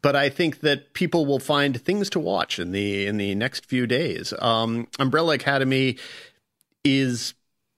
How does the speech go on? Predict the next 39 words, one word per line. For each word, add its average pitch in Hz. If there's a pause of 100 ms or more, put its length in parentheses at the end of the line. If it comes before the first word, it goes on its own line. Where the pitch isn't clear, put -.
(480)
I 156
don't, 165
you 180
know, 139
it's, 151
it's -
yet 156
another 156
one 147
of 127
those 135
mismatched, 135 (100)
dysfunctional 127
superhero 127
team-up 175
shows, 104
and 117
there 143
are 143
a 143
lot 135
of 110
those, 101
and 104
they 110
range 120
from 123 (460)
the 127
extremely 101
provocative 107
and 117
excellent 107
Watchmen, 104
which -
of -
course -
comes 95
from -
a 92